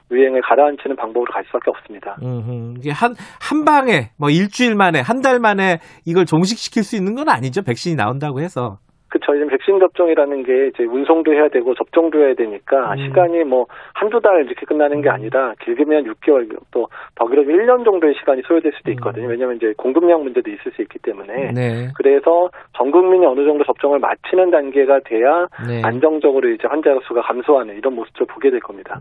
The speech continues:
Speaker 2: 예. 항상 뭐 이재학 교수님이나 뭐 김-, 김호랑 교수님이나 이게 바-, 그 가-, 방역 관련된 전문가들 저희들이 인터뷰를 하면은 마지막에 꼭 말씀을 드립니다. 이 들으시는 청취자분들에게 이번 주 어떻게 해야 될지 말씀을 좀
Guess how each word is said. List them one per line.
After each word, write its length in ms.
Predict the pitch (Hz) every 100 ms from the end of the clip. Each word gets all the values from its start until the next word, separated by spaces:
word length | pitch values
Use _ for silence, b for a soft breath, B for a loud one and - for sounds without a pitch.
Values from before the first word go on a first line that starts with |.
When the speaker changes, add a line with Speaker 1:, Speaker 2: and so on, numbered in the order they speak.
| 123
Speaker 2:
예. 420 | 127 113 117 127 B B B B B B B -
항상 300 | 214 240 202
뭐 200 | 165 156
이재학 240 | 143 185 180
교수님이나 880 | 151 160 156 143 127 120 127 101 117 139
뭐 420 | 117 113 110 104
김-, 200 | - 131
김호랑 400 | 139 120 135 139
교수님이나 480 | 127 117 127 117 113
이게 120 | 110 107
바-, 160 | 120 -
그 320 | - 123 113 110
가-, 180 | 131 -
방역 260 | 139 180
관련된 420 | - 147 170 165 147
전문가들 540 | 131 139 143 131 131
저희들이 520 | 117 123 120 120 113
인터뷰를 360 | 117 131 135 131
하면은 300 | 156 143 147
마지막에 680 | 110 117 139 127 113 113 - b b b b
꼭 220 | - 175
말씀을 340 | 127 123 147 127
드립니다. 440 | 117 120 104 95 95
이 360 | 113 110 101 - _ _
들으시는 360 | 147 175 180 147
청취자분들에게 960 | 202 214 202 156 120 113 104 127 120 - _ -
이번 240 | 127 151
주 160 | 143 147
어떻게 300 | 120 - 165
해야 140 | 147
될지 480 | 127 110 - - 107 - _ -
말씀을 360 | 120 - 127 113
좀 200 | 113